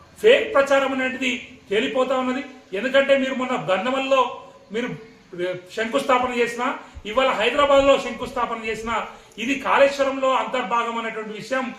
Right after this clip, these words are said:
ఇవాళ ప్రజలకు అర్థమైంది. ఇప్పటికైనా కాంగ్రెస్ పార్టీ నాయకులు ఇవాళ కాంగ్రెస్,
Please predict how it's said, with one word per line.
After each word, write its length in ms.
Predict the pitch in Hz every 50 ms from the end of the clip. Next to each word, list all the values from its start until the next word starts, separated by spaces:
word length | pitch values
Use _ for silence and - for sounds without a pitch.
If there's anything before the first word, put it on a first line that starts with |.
| - - -
ఇవాళ 180 | - 202 202 196 -
ప్రజలకు 320 | 180 170 202 247 254 247 185 170
అర్థమైంది. 460 | 160 - 226 226 233 233 226 254 277 269 - - - - _ - 180 190
ఇప్పటికైనా 500 | - - 285 277 277 285 277 277 277 262 254 233
కాంగ్రెస్ 320 | 226 240 240 254 233 - - 240
పార్టీ 200 | 233 233 247 226 208 202
నాయకులు 360 | 214 220 214 - 233 220 214 208 220 220 - - - -
ఇవాళ 180 | 214 214 214 - - 190
కాంగ్రెస్, 420 | 190 226 262 277 285 277 269 -